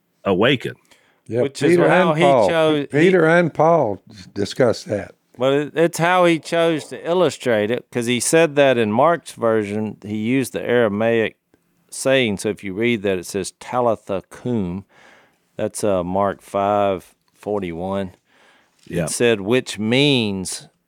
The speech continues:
Speaker 3: little girl, wake up," or,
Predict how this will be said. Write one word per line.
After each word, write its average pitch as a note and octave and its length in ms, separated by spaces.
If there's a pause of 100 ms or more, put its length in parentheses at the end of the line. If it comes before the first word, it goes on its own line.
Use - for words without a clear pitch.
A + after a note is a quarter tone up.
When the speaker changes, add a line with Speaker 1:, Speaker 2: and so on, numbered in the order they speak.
Speaker 3:
little G#2+ 380
girl, G#2 720 (320)
wake G2 340
up," A#2 280 (720)
or, F2+ 240